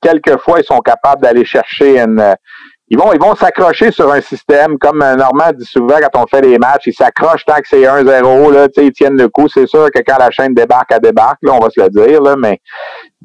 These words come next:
j'aime mieux, j'aime mieux, j'aime mieux la structure des Slovaques que des Tchèques. Je dis pas qu'ils vont finir en avant, là, mais, euh, je, je trouve ça moins, euh...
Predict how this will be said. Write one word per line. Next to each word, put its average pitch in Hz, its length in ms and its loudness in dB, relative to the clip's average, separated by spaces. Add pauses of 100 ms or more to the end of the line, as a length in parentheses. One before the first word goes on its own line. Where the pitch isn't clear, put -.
(460)
j'aime 185 300 -2
mieux, 233 240 2 (140)
j'aime 156 220 0
mieux, 220 200 2
j'aime 165 220 -2
mieux 220 100 2
la 175 120 2
structure 147 440 -2
des 147 100 2
Slovaques 135 440 0
que 139 80 0
des 117 160 2
Tchèques. 101 260 0
Je 95 60 -8
dis 101 120 -8
pas 165 120 -2
qu'ils 165 120 0
vont 147 140 0
finir 143 320 0
en 135 100 -2
avant, 131 400 0
là, 156 160 0 (480)
mais, 101 380 -2
euh, 92 640 2
je, 95 140 -14
je - 420 -18
trouve 127 200 -2
ça 165 280 -2
moins, 156 320 0
euh... 135 500 2